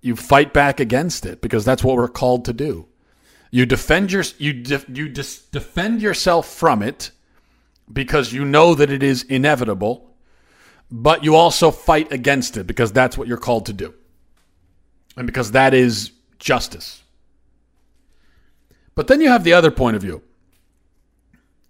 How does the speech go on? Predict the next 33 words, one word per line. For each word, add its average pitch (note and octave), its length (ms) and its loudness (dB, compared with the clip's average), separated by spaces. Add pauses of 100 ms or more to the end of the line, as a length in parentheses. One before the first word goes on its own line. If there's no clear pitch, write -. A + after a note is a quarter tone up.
(140)
that C#3 300 0
says, D3+ 440 2
um, C3 540 0 (480)
well, D#3 420 -2 (1300)
i-, C3 120 -16 (600)
there D3 240 2
is D#3+ 180 2
no D3+ 260 4
God, C3 480 4
there B2 100 2
is A2+ 100 -2
no A#2 140 -2
afterlife, G#2 880 -8 (580)
there A2+ 180 0
is A2+ 140 0
no A2+ 140 0
heaven, G#2+ 320 -2
there G#2 140 -2
is G2+ 120 -4
no G#2 140 -4
hell, F#2+ 480 -10 (440)
there A2 180 -2
is A2+ 180 0
no A2 220 0
new G#2+ 200 0
world G#2 500 -2 (640)
after A2 360 -2
this G2+ 240 -2
one. F#2+ 300 -4 (260)
None A#2+ 260 0
of C3+ 60 2
that's B2+ 340 0
true. F#2 460 -8